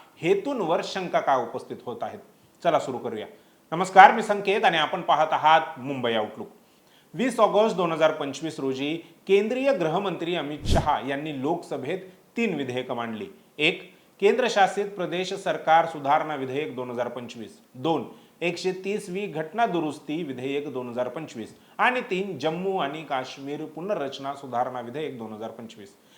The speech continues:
या कायद्यानुसार जर प्रधानमंत्री, मुख्यमंत्री किंवा कोणत्याही मंत्र्यावर पाच वर्ष किंवा त्यापेक्षा जास्त शिक्षेच्या गुन्ह्याचा आरोप असेल आणि ते तीस दिवस सलग जेलमध्ये किंवा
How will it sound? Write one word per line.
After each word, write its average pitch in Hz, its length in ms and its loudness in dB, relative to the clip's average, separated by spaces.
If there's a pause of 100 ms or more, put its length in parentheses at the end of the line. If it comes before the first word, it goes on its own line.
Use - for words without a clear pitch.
(160)
या 277 120 6
कायद्यानुसार 196 800 6
जर 175 200 -2
प्रधानमंत्री, 151 800 2
मुख्यमंत्री 135 640 -6
किंवा 202 240 -2
कोणत्याही 190 840 -2 (340)
मंत्र्यावर 185 640 4 (200)
पाच 269 280 6
वर्ष 165 320 -2 (160)
किंवा 160 200 -6
त्यापेक्षा 151 580 -2 (100)
जास्त 156 320 -4 (120)
शिक्षेच्या 160 580 -4 (400)
गुन्ह्याचा 175 440 4
आरोप 175 480 6
असेल 110 240 -6 (260)
आणि 151 280 2
ते 170 340 -8
तीस 190 280 -4
दिवस 160 420 -4
सलग 170 320 0 (120)
जेलमध्ये 175 540 -6
किंवा 202 380 -2